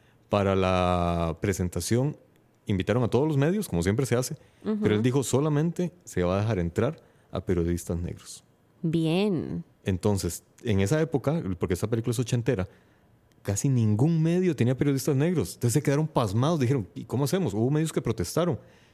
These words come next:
Speaker 1: y otros medios dijeron: "No, no, porque hay que protestar, más bien tenemos que mirar hacia adentro y decir, 'Más, estamos equivocados'". No,
Speaker 2: Ujú.
Speaker 1: no recuerdo cuál fue el medio, no, no sé si fue Tico Times o el New York Times, al-, alguno de los Times, que lo que hicieron incluso fue contratar no solamente periodistas, sino que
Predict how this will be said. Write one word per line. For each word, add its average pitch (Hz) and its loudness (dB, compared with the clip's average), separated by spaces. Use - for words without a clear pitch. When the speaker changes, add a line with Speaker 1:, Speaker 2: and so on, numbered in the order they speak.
Speaker 1:
y 110 0
otros 101 0
medios 120 2
dijeron: 123 0
"No, 101 2
no, 123 0
porque 90 -4
hay 82 -4
que 117 -6
protestar, 123 -2
más 95 0
bien 101 0
tenemos 87 -4
que 123 -4
mirar 123 0
hacia 90 -10
adentro 107 -4
y 104 -2
decir, 110 0
'Más, 107 -2
estamos 92 -4
equivocados'". 110 -4
No, 208 0
Speaker 2:
Ujú. 170 -2
Speaker 1:
no 117 2
recuerdo 147 0
cuál 143 2
fue 147 0
el 143 0
medio, 143 2
no, 123 0
no 123 -4
sé 135 -4
si 117 -8
fue 120 0
Tico 117 -4
Times 107 0
o - 2
el 87 0
New 92 0
York 110 -2
Times, 110 -2
al-, 82 -4
alguno 139 2
de 127 0
los 92 -4
Times, 131 0
que 131 2
lo 104 2
que - 0
hicieron 139 2
incluso 156 0
fue 151 0
contratar 107 0
no 156 2
solamente 160 0
periodistas, 107 0
sino 90 -2
que 135 -2